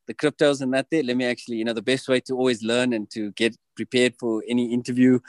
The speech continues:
is actually go in and trade it." And I traded it, and I promise you, I only used ten percent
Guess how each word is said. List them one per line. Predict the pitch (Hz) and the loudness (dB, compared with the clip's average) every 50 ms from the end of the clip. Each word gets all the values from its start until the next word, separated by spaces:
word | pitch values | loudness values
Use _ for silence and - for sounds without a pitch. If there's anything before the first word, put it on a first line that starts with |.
| - - _ _ _ _ | -12 -20 _ _ _ _
is | 123 120 | 0 2
actually | 135 143 143 - - 135 | 2 2 2 2 0 0
go | 120 127 123 127 | 2 4 4 4
in | 131 123 | 4 4
and | 120 110 | 2 0
trade | - - 143 135 123 101 | 0 2 2 2 2 0
it." | 85 - - _ _ _ _ _ _ _ _ _ _ _ _ _ | -4 -12 -18 _ _ _ _ _ _ _ _ _ _ _ _ _
And | 117 117 120 117 117 117 117 113 - | 0 0 2 2 0 0 -2 -4 -6
I | 113 | -10
traded | 113 - - 143 151 160 143 117 101 | -10 -2 0 2 2 2 2 -2 -6
it, | 101 95 - - _ | -12 -14 -14 -16 _
and | 107 110 107 | -10 -8 -8
I | 110 | -8
promise | - - - 139 143 139 - | -6 -6 -6 -4 -4 -6 -6
you, | 117 98 | -6 -6
I | 98 | -6
only | 98 104 120 135 | -6 -6 -6 -6
used | 127 117 120 117 110 - _ _ - | -6 -4 -6 -6 -6 -8 _ _ -10
ten | - 135 131 127 | -6 -6 -6 -6
percent | - - - - 123 113 104 90 - | -8 -12 -8 -4 -2 -2 -2 -4 -8